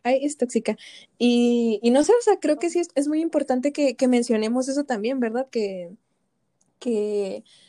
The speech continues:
a veces nos conformamos con lo más mínimo por esa misma necesidad de sentirnos amado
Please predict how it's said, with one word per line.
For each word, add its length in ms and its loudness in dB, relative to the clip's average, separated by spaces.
a 100 0
veces 220 4
nos 180 2
conformamos 840 2
con 200 0
lo 120 0
más 260 -2
mínimo 360 0
por 160 2
esa 600 -2
misma 300 -2
necesidad 480 -2
de 100 0
sentirnos 580 -4
amado 460 0